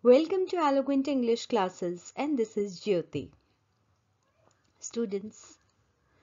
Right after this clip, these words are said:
refuge and refuse are two similar sounding words.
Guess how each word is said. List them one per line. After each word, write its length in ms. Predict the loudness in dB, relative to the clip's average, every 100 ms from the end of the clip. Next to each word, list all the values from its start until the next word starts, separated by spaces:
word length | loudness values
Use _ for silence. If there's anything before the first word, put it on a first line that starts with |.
| _ _ _ _ _ _ _ -2
refuge 880 | 2 2 2 2 4 4 2 -2 -8 -14 -6
and 220 | -2 0
refuse 640 | -2 -2 -8 -6 -6 -10 -16 -20 -20 -20 _ -20 -20 -6
are 180 | 0 0 0 0
two 160 | 2 0
similar 580 | -2 0 2 2 2 2
sounding 680 | -2 -4 -4 -2 -2 0 -2 -4 -6
words. 480 | -4 -4 -6 -16